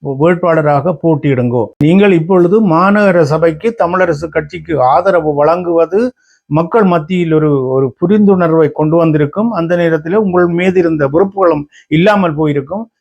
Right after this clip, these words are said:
நீங்கள் ஒரு புனிதராக மாற்றப்பட்டு விடுவீர்கள். ஆனபடியால் நீங்கள் மாகாண சபையில் போட்டியிட்டால்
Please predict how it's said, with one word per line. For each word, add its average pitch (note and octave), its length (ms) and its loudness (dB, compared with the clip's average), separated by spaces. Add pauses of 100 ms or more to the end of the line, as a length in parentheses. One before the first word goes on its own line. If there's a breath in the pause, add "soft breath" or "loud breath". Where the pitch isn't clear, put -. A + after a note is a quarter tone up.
நீங்கள் F3+ 320 2
ஒரு E3 180 4
புனிதராக F#3 600 2
மாற்றப்பட்டு D#3 600 -2
விடுவீர்கள். D3 540 0 (320)
ஆனபடியால் E3 580 0 (160)
நீங்கள் D#3 260 0
மாகாண G3 420 0
சபையில் D#3+ 500 -2 (400)
போட்டியிட்டால் F3 640 2